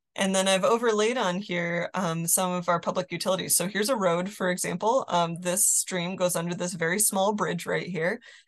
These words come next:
and it can't go through the bridge over here or over here because there's other roads and banks. This is where it has to go, right? So, uh, n-, naturally, this stream would like to meander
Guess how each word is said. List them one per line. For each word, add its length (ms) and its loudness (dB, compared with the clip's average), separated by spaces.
and 380 2
it 160 0
can't 240 -2
go 180 2
through 240 -6
the 120 -2
bridge 420 -2
over 260 -2
here 460 -2
or 180 2
over 220 -4
here 400 -4
because 360 0
there's 200 -4
other 260 0
roads 440 0
and 500 -6
banks. 380 -2
This 200 2
is 140 -4
where 100 2
it 80 2
has 200 0
to 80 -8
go, 280 -4
right? 240 0
So, 240 4
uh, 420 -2
n-, 260 -4
naturally, 600 0
this 200 0
stream 280 0
would 120 0
like 200 0
to 120 -4
meander 720 -2